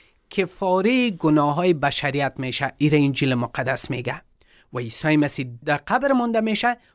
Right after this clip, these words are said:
و روز سوم چی می‌شه؟ قیام می‌کنه. پس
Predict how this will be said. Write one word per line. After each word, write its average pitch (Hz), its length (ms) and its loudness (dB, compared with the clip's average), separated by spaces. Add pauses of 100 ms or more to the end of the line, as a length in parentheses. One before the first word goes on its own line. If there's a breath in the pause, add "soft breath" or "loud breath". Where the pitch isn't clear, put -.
و 151 140 0
روز 247 400 0
سوم 208 460 -2
چی 208 140 -6
می‌شه؟ 208 340 -4 (320 soft breath)
قیام 180 500 0
می‌کنه. 127 480 -8 (640 soft breath)
پس 156 320 0